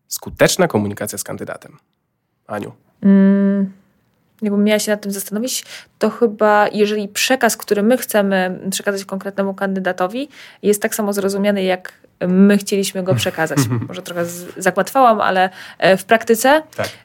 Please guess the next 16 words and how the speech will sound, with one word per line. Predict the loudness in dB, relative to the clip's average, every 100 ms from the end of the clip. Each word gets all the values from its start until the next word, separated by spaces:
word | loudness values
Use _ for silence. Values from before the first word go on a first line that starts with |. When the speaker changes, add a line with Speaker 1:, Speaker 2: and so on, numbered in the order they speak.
| _ 4
Speaker 2:
e, | 6 8 8 4
to, | 2 2
w | 4
jaki | 4 2
sposób | -2 0 0 -2 -2
my | 2 2
przedstawiliśmy | 2 -4 -2 -2 -2 -2 -4 -2 -2 -2 -4 -2
daną, | 0 2 0 0 -2 -2
dane | -2 -2
stanowisko | -4 -6 -8 -6 -6
pracy, | -2 -2 0 -2
daną | -2 0 -2 -2
ofertę | 2 0 0 -6 -10 _ _ _
na | -2 0
poc-, | -2 -8 -8 -10 -4
poprzez | -4 -4 -4 -4